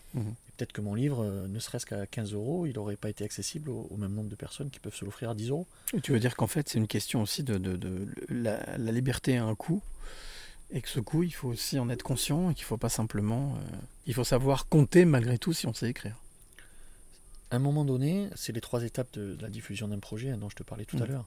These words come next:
Speaker 1: mhm.
Speaker 2: C'est pas tout d'avoir une jolie plume. J'ai des potes à moi qui ont une plume merveilleuse. Franchement, quand je les lis, je dis, « Pfff,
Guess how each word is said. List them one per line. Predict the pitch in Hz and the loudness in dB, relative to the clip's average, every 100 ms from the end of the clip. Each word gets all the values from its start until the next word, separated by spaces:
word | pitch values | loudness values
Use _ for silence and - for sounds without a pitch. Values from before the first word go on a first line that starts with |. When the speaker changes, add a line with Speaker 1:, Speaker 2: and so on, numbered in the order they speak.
| - | -4
Speaker 1:
mhm. | 107 104 - - - | -4 -4 -10 -16 -14
Speaker 2:
C'est | - - | -10 -6
pas | 120 | -6
tout | - | -6
d'avoir | 117 110 107 | -6 -4 -4
une | |
jolie | 107 104 | -4 -6
plume. | - 120 117 - - - - - - | -6 -10 -12 -16 -20 -20 -20 -20 -20
J'ai | 110 | -12
des | 104 | -10
potes | - 101 | -6 -6
à | 101 | -6
moi | 104 107 | -6 -6
qui | |
ont | 98 | -8
une | |
plume | 98 101 | -8 -8
merveilleuse. | 101 101 107 107 - - - - - | -6 -6 -8 -10 -12 -20 -20 -20 -14
Franchement, | 98 - 98 - - - | -10 -10 -12 -14 -20 -16
quand | - | -8
je | 92 | -4
les | 98 | -2
lis, | 92 104 | -4 -6
je | |
dis, « | - | -8
Pfff, | - - - | -12 -14 -16